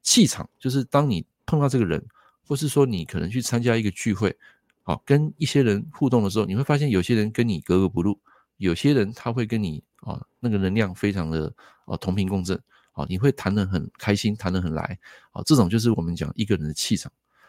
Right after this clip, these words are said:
好，所以如果说你要保持说跳出这个，呃，舒适圈啊，在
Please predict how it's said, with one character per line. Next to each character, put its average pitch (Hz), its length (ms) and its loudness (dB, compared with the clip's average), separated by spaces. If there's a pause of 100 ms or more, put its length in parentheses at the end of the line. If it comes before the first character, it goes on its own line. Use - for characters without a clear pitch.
好， - 240 -10
所 135 160 4
以 127 100 6
如 117 140 6
果 135 100 6
说 123 260 4 (440)
你 110 100 -2
要 160 140 8
保 85 240 4
持 92 280 0
说 117 220 2
跳 123 260 -2
出 107 240 -4
这 107 120 -2
个， 90 200 2 (360)
呃， 92 120 -2
舒 - 160 0
适 113 140 0
圈 101 180 2
啊， - 160 -2 (160)
在 143 260 6